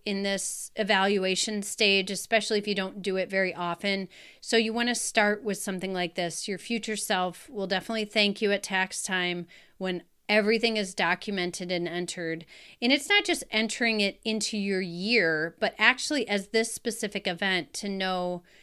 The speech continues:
what is your R O I on your time and money spent. It can help you decide then, is this worthy of repeating in the future, whether it's this exact offer or something similar,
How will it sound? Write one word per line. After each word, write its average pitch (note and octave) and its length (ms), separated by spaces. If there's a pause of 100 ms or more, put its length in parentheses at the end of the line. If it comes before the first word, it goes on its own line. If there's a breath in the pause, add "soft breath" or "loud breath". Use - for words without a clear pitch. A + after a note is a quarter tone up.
(240 soft breath)
what A3 300
is B3+ 220
your A3+ 180
R G#3+ 260
O G3+ 140
I E3 560 (120)
on G#3 600
your G3 180
time G3 380
and F#3 160
money F3+ 280
spent. - 580 (640 soft breath)
It A3 120
can A#3 160
help A#3+ 220
you A#3 100
decide A3 560
then, A3+ 360
is A#3 180
this D4 240
worthy A3 380
of A3 120
repeating G3+ 520
in F#3 80
the E3+ 60
future, F4+ 600 (560 soft breath)
whether G#3+ 320
it's F#3+ 160
this A3 280
exact G3+ 440
offer B3 500
or G#3+ 60
something G3 420
similar, B3 680